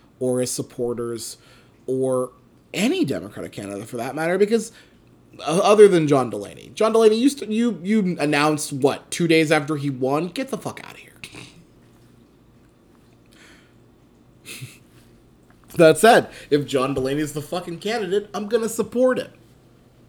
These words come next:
I just hope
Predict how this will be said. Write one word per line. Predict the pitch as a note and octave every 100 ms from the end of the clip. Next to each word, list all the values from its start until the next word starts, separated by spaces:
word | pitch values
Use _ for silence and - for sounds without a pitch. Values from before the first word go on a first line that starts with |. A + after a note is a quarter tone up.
| _ _ _ - - - - _ _ _ _ _ _ _ _ _ _ _ _ _ _ _ - _ _ _ - - - - - - - - - - - _ _ _ _ _ -
I | D#3
just | F#3 A3 -
hope | - A#2 G#2+